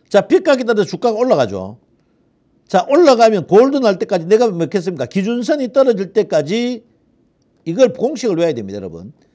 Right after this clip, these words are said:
기준선이 이어서 떨어집니다, 이어서. 기준선이 떨어질 때까지 주식이 어떻게 해요? 기준선이 떨어질 때까지 주가가 어떻게 해요?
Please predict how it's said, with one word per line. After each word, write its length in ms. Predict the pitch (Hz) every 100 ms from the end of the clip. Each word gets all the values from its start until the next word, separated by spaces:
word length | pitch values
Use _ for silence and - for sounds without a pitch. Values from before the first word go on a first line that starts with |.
| _ _ _ _ _ _ _
기준선이 500 | - 185 226 220 254
이어서 240 | 247 262 202
떨어집니다, 380 | 190 131 117 139
이어서. 380 | - 87 71 _ _ _ _ _ _ _ _ _ _ _
기준선이 680 | - 214 247 247 311 285 226
떨어질 420 | 285 269 185 185 185
때까지 460 | 214 - 160 156
주식이 340 | 143 156 185 175
어떻게 280 | 185 180
해요? 260 | 151 123 160 _ _ _ _ _ _ _ -
기준선이 500 | 202 233 226 285 247
떨어질 600 | 254 254 175 160 170 -
때까지 480 | 190 170 151 143 -
주가가 380 | 143 220 190 165
어떻게 320 | 165 170 151
해요? 260 | 160 180